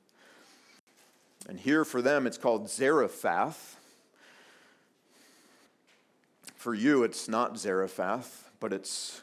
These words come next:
close to your Father, where your soul is fully restored and you know joy, peace, and satisfaction, and past restored as it should have been all along.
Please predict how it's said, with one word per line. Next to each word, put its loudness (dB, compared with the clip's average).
close 2
to -2
your 2
Father, 0
where 0
your 0
soul 0
is -8
fully 0
restored -2
and -6
you -2
know -2
joy, 2
peace, -4
and -12
satisfaction, 0
and -6
past 2
restored 4
as 0
it -4
should 0
have -2
been 2
all 2
along. -2